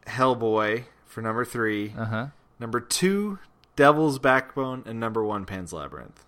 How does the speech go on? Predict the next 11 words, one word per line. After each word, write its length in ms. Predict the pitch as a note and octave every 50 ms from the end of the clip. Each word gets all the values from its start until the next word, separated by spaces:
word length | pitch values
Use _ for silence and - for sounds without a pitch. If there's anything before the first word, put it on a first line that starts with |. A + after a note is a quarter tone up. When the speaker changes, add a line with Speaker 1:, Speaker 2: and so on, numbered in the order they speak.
| _ _ _ _ _ _ _ _ _ -
Speaker 2:
Okay. 640 | - A#2 A#2 - - B2+ B2+ D#3+ A#3 B3+ B2 C2+ - - - - - _ _ _ - - _ - - _ _ _ _ _ _ _ - _ - _ _ _ -
I 80 | D3 C#3+
think 200 | - F#3 F#3+ F#3
that 100 | G#3 F#3+
we 140 | F3 E3+ D#3+
have 180 | D#3+ D3+ C3+ B2+
one 440 | B2 B2 B2+ C#3+ D3 D3+ D#3 D#3
that 160 | C#3+ D3 C3 B2+
is 200 | B2 A2+ G#2 G2+
the 100 | G2+ -
same. 400 | - - - G1+ - - -